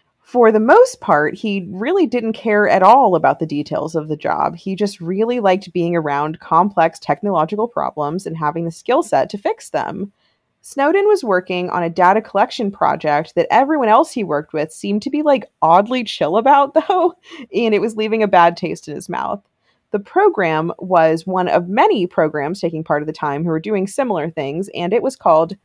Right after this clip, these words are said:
prism. It was an all-encompassing, all-encompassing dragnet program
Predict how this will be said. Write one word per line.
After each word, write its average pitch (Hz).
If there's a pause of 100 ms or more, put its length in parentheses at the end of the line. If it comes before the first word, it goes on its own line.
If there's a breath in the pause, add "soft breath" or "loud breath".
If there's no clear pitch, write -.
(240)
prism. 214 (720)
It 277
was 196
an 190
all-encompassing, 185 (260)
all-encompassing 220
dragnet 220
program 156